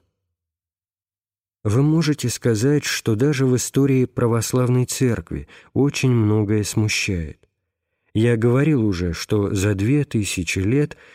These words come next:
было больше трех тысяч войн. Христиане убивали друг друга по той или другой причине, которая превосходила в их глазах тайну единства в Боге. «Он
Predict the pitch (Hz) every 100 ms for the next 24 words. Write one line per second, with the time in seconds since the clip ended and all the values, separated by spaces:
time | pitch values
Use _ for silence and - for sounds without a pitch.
0 | _ - 131 143 120 98 139 127 - 113
1 | - - 120 139 143 - 120 117 - 113
2 | - 98 95 78 73 _ _ _ _ _
3 | _ - 117 113 - 143 160 156 143 135
4 | - 120 104 104 131 135 120 107 117 117
5 | 110 139 123 104 92 - 98 - - 147
6 | 147 120 110 95 101 98 117 117 117 113
7 | - - 90 82 78 _ - - _ -
8 | 120 131 120 117 - 120 113 120 - 123
9 | 110 107 98 92 95 87 90 92 85 123
10 | 127 - - _ _ - 120 123 113 101
11 | 95 90 98 95 - 98 92 87 90 82
12 | 76 - _ _ _ _ _ _ _ -
13 | 127